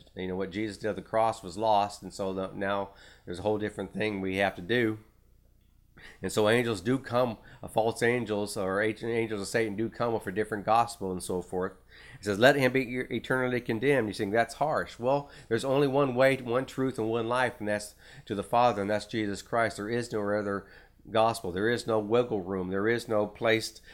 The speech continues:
you know, to, to add or take away from that. So you are eternally condemned if that's, if you're trying to get to God any other way.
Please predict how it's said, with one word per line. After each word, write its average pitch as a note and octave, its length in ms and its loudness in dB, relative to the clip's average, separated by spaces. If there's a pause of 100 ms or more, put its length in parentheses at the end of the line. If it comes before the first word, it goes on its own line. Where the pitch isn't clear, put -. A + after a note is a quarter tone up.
(200)
you G#2+ 160 0
know, G#2 220 4
to, G2 460 -4 (180)
to A#2 160 0
add A#2 320 8
or G#2+ 100 4
take A2+ 300 0
away A2+ 260 2
from G2 200 -6
that. E2 300 -6 (840)
So A2+ 240 2
you A#2 180 6
are B2 240 8
eternally A#2+ 720 -2
condemned G#2+ 640 -2 (240)
if - 160 -4
that's, G#2 360 0 (240)
if F2 80 -10
you're G#2 80 -2
trying A2 220 2
to G2+ 60 0
get G#2 160 -2
to G#2 80 -6
God G#2+ 420 4
any G2 320 -2
other F#2 180 0
way. G2+ 340 4